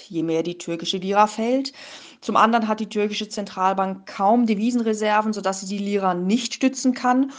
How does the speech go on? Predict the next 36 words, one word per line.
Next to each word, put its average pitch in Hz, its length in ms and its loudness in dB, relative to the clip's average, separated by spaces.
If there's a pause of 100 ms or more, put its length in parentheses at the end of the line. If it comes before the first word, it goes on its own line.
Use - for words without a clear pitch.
(180)
Und 196 220 0
dazu 294 480 8
kommen 247 320 4
dann 226 160 4
noch, 233 360 6
ich 190 200 -6
möchte 214 260 -2
es 214 80 -6
mal 202 160 0
nennen, 208 280 0
politische 247 580 0
Querelen. 233 720 6 (360)
Das 240 220 2
alles 254 320 0
ist - 220 -8
ein 208 280 0
toxischer 240 520 -2
Mix 247 460 0
für 233 140 -6
die 220 100 0
Lira, 233 580 4 (320)
der, 214 360 8
solange 196 380 2
das 233 600 -2
auf 185 200 -4
allen 214 240 2
Seiten 208 360 -2
anhält, 208 640 -2
leider 202 520 4
auch 180 180 -2
weiterhin 208 460 2
zu 202 120 -10
türkischer 196 400 -4
Lira-Schwäche 180 600 -2
führen 147 340 -6
wird. 127 260 -14